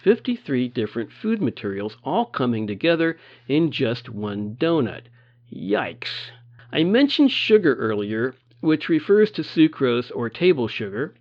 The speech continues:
but there are other sugar types in this donut, such as corn syrup, in there three times, dextrose once, and high fructose corn syrup,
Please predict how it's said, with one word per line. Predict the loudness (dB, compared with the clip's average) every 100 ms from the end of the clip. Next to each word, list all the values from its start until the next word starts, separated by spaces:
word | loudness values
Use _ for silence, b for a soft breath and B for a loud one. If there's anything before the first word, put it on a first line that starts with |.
| _ 0
but | 2 4
there | 4
are | 6 4
other | 4 4 2
sugar | 0 2 2 2
types | -4 -6 -2 0 -2 -6 -20 b b b
in | 2 4
this | 4 2
donut, | -2 -2 -4 -10 -10
such | -4 -4 -4
as | -10
corn | -8 2 4 4
syrup, | 2 -4 -4 -6 -10 b b b b
in | -6
there | -4 -4
three | -2 -2 -2
times, | -6 -8 -8 -8 -14 _ -8
dextrose | -8 -8 -10 -10 -10 -6
once, | 0 0 0 -6 -20 b b b -6
and | -6
high | 0 2 2
fructose | 2 0 0 0 -4 -4
corn | -8 -8 -6 -10
syrup, | -12 -12 -12